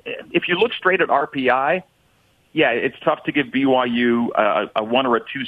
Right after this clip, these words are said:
seed today. Now, they've got a couple of nice R P I games coming up against top one hundred teams in the W C C, but if you look at how B Y U plays, that says, that says two seed to me. That says a, a team that's in the group with those ones and twos.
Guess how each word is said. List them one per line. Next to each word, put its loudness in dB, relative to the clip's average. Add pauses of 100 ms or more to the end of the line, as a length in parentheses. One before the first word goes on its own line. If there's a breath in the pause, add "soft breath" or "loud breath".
seed 2
today. -2 (360 soft breath)
Now, 2
they've -2
got 0
a 0
couple 0
of 0
nice 0
R 2
P -2
I 2
games -4
coming 0
up 0
against -4
top -2
one 0
hundred -2
teams 0
in 0
the 2
W -2 (120)
C -12
C, 4 (540 loud breath)
but -2 (200)
if -6
you 4
look 0
at -2
how 0
B -2
Y 4
U -4
plays, 0 (340)
that -2
says, 0 (340)
that 0
says -2 (120)
two -8
seed -6
to -2
me. 2
That -2
says 2
a, 0 (120)
a 0
team -8
that's -4
in -2
the 0
group -2
with -8
those 0
ones 2
and 0
twos. 0